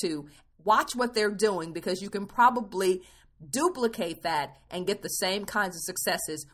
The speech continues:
with your own empire. All right, so the first one I'm gonna talk about is Lady Gaga.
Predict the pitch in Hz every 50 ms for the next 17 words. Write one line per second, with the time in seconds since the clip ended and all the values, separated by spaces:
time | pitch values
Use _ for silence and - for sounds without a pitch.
0 | _ - 160 160 - 160 - - 156 160 156 156 160 151 - - 160 156 147 -
1 | 147 123 - - - - - - _ _ _ _ _ - 185 190 - - 202 208
2 | 208 - 285 370 415 - 415 339 277 254 185 185 190 - - 170 175 - 175 160
3 | 160 160 165 147 - - _ _ _ _ _ _ _ _ _ _ _ _ _ _
4 | _ _ - 208 208 - 185 175 185 190 190 185 190 180 156 156 170 151 143 165
5 | - 143 139 123 127 -